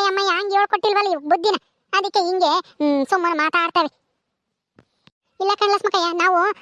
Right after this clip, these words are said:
ಬಂದ ತಕ್ಷಣ ದೇವ್ರಿಗೆ ಕೈ ಮುಗಿಯೋಣ ಅಂತ ಬಂದ್ವಿ. ಇಲ್ಲಿ ಮಾಯನೂ ದೊಡ್ಡಮ್ಮನೂ ಬಂದ್ರು ಈ ಕಡೆಯಿಂದನ. ಅದಕ್ಕೆ ಎಲ್ಲಿಗೆ ಹೋಗಿದ್ರಿ ಅಂತ ಹೇಳಿ ಮಾತಾಡ್ಸಿದ್ರೆ ನೀವು ಮಾತಾಡ್ಸ್ಬೇಡ್ರಿ.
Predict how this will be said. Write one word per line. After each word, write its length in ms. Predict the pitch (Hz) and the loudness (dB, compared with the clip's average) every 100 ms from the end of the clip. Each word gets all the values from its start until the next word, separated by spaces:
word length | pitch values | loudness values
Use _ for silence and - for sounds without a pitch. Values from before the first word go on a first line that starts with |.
| - | -4
ಬಂದ 140 | 320 359 | -2 0
ತಕ್ಷಣ 380 | 370 - 381 330 | -2 0 0 2
ದೇವ್ರಿಗೆ 200 | 320 359 | 2 2
ಕೈ 140 | 359 349 | 0 -2
ಮುಗಿಯೋಣ 220 | 349 339 | 0 -2
ಅಂತ 140 | 330 320 | 0 0
ಬಂದ್ವಿ. 260 | 311 311 | 0 0
ಇಲ್ಲಿ 360 | 294 - - 320 | -2 -2 -2 0
ಮಾಯನೂ 380 | 302 349 349 349 | 2 0 0 2
ದೊಡ್ಡಮ್ಮನೂ 340 | 311 330 330 | 0 0 0
ಬಂದ್ರು 300 | 311 320 339 | 0 -2 -2
ಈ 20 | |
ಕಡೆಯಿಂದನ. 640 | 269 302 311 311 285 - 247 | -2 -2 -2 -2 -4 -4 -4
ಅದಕ್ಕೆ 200 | 277 381 349 _ _ _ _ _ 339 | -2 -2 -6 _ _ _ _ _ -2
ಎಲ್ಲಿಗೆ 200 | 359 359 | 0 0
ಹೋಗಿದ್ರಿ 300 | 330 320 359 | -2 0 0
ಅಂತ 200 | 339 339 | 0 0
ಹೇಳಿ 300 | 339 311 311 | 0 0 -4
ಮಾತಾಡ್ಸಿದ್ರೆ 880 | - 285 294 381 339 349 381 330 302 - _ _ _ | -6 -2 0 0 0 0 0 0 -2 -8 _ _ _
ನೀವು 120 | 277 | -4
ಮಾತಾಡ್ಸ್ಬೇಡ್ರಿ. 540 | 311 311 349 349 359 | 0 0 0 0 0